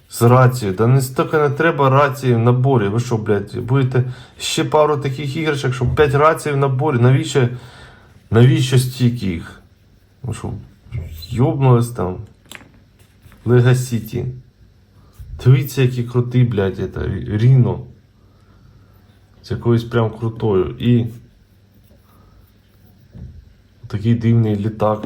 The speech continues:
мені подобається. Он, дивіться, яка крута ворона на кулі сидить.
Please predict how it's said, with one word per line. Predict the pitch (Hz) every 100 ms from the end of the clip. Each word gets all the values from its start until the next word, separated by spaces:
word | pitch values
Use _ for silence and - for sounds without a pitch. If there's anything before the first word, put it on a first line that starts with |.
| -
мені | 95 101
подобається. | 104 98 104 98 92 -
Он, | 101
дивіться, | 110 123 127
яка | 113 110 107 87
крута | - 107 107 107
ворона | 110 107 110 107 101
на | 95 90 87 - - - - _ _ _ _ _ _
кулі | - 123 117 104
сидить. | - 104 92 92 -